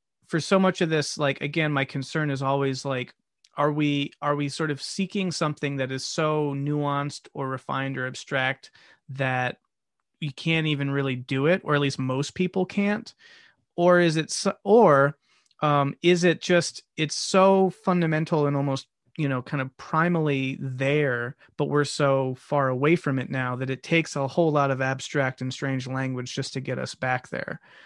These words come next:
Um, and, uh, I don't know. I don't, I mean, uh,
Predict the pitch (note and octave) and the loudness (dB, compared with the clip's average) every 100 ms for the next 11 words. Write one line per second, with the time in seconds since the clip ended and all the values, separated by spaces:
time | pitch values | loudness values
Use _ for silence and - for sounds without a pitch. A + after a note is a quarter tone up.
0 | - - C#3+ C3 B2+ B2 B2+ D#3 _ - | -20 -8 -4 -2 -2 -6 -8 -12 _ -6
1 | C#3 C3 C3 C3 B2+ B2 B2+ B2+ - _ | -4 -2 -2 -4 -4 -2 -2 -4 -8 _
2 | _ _ _ _ _ _ _ _ _ _ | _ _ _ _ _ _ _ _ _ _
3 | _ - F3+ G3 G3 - - D3+ D3+ - | _ 2 4 6 6 4 0 2 2 2
4 | E3 D3+ C#3+ C3+ C3 C3 C3 | 2 4 2 2 0 -2 -4